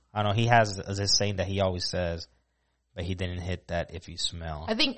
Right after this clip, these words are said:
Speaker 2: everyone was expecting him to do it, but he was even, he was like,
Speaker 1: He
Speaker 2: "Ah."
Speaker 1: even stood.
Speaker 2: Ah.
Speaker 1: He didn't, he didn't lift his
Speaker 2: Oh.
Speaker 1: eyebrow. His zipper was so long.
Speaker 2: <laughs>
Speaker 1: I'm just like, "Oh, man."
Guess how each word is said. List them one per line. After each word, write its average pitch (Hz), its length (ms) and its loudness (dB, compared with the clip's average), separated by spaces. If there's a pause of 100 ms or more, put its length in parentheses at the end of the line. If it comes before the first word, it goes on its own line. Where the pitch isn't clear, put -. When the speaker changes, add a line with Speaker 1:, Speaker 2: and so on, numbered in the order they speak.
Speaker 2:
everyone 233 460 2
was 214 160 0
expecting 208 500 0
him 214 140 0
to 185 60 -2
do 202 260 4
it, 226 280 0 (240)
but 208 140 6
he 269 220 4
was 330 160 6
even, 277 200 4
he 277 140 2
was 269 100 0
like, 185 200 2 (100)
Speaker 1:
He - 80 -6
Speaker 2:
"Ah." 120 160 4
Speaker 1:
even 104 220 4
stood. 117 680 4
Speaker 2:
Ah. 117 120 -2
Speaker 1:
He 117 120 2
didn't, 110 220 0
he 110 100 0
didn't 117 200 2
lift 104 160 -2
his 87 120 -4
Speaker 2:
Oh. 92 60 0
Speaker 1:
eyebrow. 107 640 4
His 113 180 -2
zipper 101 380 0
was 98 160 0
so - 140 2
long. 107 520 -2 (500)
Speaker 2:
<laughs> - 500 -20
Speaker 1:
I'm 98 100 -4
just 92 160 -2
like, 82 260 -8
"Oh, - 640 -20
man." 80 260 -16